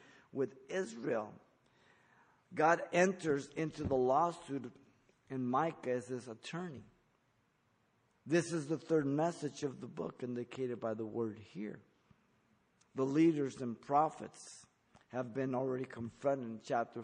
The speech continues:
four, verse one. The entire world's been confronted in chapter one, verse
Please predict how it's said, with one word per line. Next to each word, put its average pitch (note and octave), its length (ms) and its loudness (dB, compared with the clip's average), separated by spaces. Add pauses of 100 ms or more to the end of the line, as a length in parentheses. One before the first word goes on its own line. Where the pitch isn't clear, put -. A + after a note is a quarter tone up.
(120)
four, B2 200 0
verse G#2+ 380 -8
one. B2+ 300 -4 (1500)
The B2 120 -4
entire C#3+ 460 0
world's C#3+ 480 2
been C3 160 -4
confronted C3 520 -2
in A#2+ 140 -4
chapter B2+ 360 -2
one, A#2+ 360 -4
verse A2+ 320 -10